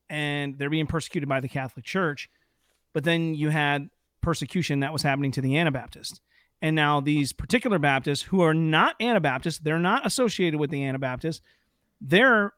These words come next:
experiencing persecution as well. It's, it's very, there's very political in this time, right? So, um, because not only was the one in charge, uh, pretty much was in charge of the state religion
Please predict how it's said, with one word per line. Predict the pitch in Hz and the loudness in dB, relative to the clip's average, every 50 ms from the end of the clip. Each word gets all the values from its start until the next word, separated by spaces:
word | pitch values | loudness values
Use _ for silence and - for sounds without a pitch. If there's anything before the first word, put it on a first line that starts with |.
| - 233 | -10 -10
experiencing | 170 - - 170 160 160 156 147 - 139 | -8 -6 -2 -2 0 0 0 0 -2 -2
persecution | 156 151 131 - - 160 131 - 135 131 | -2 -2 -4 -4 -4 -4 -4 -2 -2 -2
as | 120 139 | -2 2
well. | 196 202 147 131 147 | 2 2 2 2 -2
It's, | 139 - - | -4 -6 -6
it's | - 151 151 | -6 -4 0
very, | 143 180 240 262 214 190 | 2 2 2 2 2 2
there's | - 160 151 160 170 - _ _ - | -2 -2 -2 -4 -10 -18 _ _ 4
very | 160 269 247 | 4 4 4
political | 185 185 180 175 160 147 - 139 135 | 4 2 2 2 2 0 -2 -2 0
in | 139 139 139 | 0 0 0
this | 127 - - | 0 -2 -4
time, | - 226 165 120 143 _ _ _ _ _ _ _ _ _ _ - | -6 -6 -6 -6 -8 _ _ _ _ _ _ _ _ _ _ -8
right? | 143 135 131 147 269 - _ _ _ _ _ - | -4 -2 -2 -2 -4 -8 _ _ _ _ _ -6
So, | - - 190 180 165 165 160 160 170 - _ _ - | 0 6 8 8 8 8 8 6 4 0 _ _ 0
um, | 170 165 156 156 151 147 147 147 - _ _ - | 2 2 4 4 2 0 -2 -4 -6 _ _ -6
because | 160 170 - - 202 175 160 151 139 | -4 -2 2 6 6 6 6 6 2
not | 135 147 160 170 170 - | 2 2 2 2 0 0
only | 165 170 214 220 196 180 170 165 160 151 | 2 2 2 4 2 2 2 2 0 0
was | 147 151 156 156 156 151 151 139 139 143 | 2 2 4 4 4 4 2 0 -4 -6
the | 151 147 147 143 143 139 | -4 -2 0 0 0 0
one | 143 151 165 165 | 0 0 0 0
in | 156 143 135 127 | 0 0 0 -2
charge, | - - 180 226 196 147 135 135 139 135 131 - _ _ _ _ _ _ _ _ _ _ _ - | -2 0 2 4 4 4 2 2 -2 -4 -6 -12 _ _ _ _ _ _ _ _ _ _ _ -4
uh, | - 143 139 135 - - - - _ _ _ _ _ _ _ _ _ - | -2 0 0 0 -2 -4 -12 -20 _ _ _ _ _ _ _ _ _ 0
pretty | - 226 202 185 | 2 4 4 4
much | 175 180 - - _ - | 2 0 -4 -10 _ -6
was | 175 160 160 156 | 0 0 0 2
in | 170 165 160 | 2 -2 -2
charge | 139 - - 180 175 165 160 170 | -2 0 2 4 4 4 2 0
of | - - 151 139 147 156 | -2 -2 -2 -2 -2 -2
the | 151 143 | -4 -4
state | 127 - - - 160 156 151 - | -2 -2 -2 0 0 0 0 -2
religion | 143 135 131 135 160 175 139 135 110 110 | -4 -2 0 2 2 2 0 -2 -6 -8